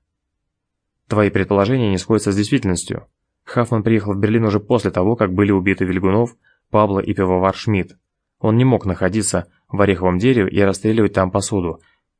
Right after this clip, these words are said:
потому что был в этот день на полпути из Лондона». «Кто тебе сказал?» «Он мог тайно приехать в Берлин неделю или две тому назад.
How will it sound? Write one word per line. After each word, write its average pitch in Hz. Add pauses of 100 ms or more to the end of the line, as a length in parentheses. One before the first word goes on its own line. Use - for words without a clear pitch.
потому 98
что 92
был 117
в 107
этот 92
день 101
на 95
полпути 95
из 95
Лондона». 85 (1600)
«Кто -
тебе 98
сказал?» 110 (640)
«Он 104
мог 95
тайно 143
приехать 92
в 87
Берлин 95
неделю 110
или 92
две 92
тому 90
назад. 90